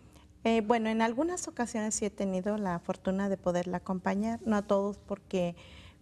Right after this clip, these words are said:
Pues, la verdad es que es demasiado difícil, son muchos eventos deportivos y,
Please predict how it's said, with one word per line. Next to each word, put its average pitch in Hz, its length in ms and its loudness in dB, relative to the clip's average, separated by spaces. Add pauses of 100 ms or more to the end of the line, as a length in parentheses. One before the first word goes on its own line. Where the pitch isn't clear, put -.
(120)
Pues, 214 280 2
la 202 140 4
verdad 185 360 4
es 185 160 -2
que 180 580 0
es 185 180 4
demasiado 185 580 2
difícil, 170 580 -4
son 190 260 -2
muchos 185 440 -2
eventos 175 460 2
deportivos 190 800 -2
y, 175 240 2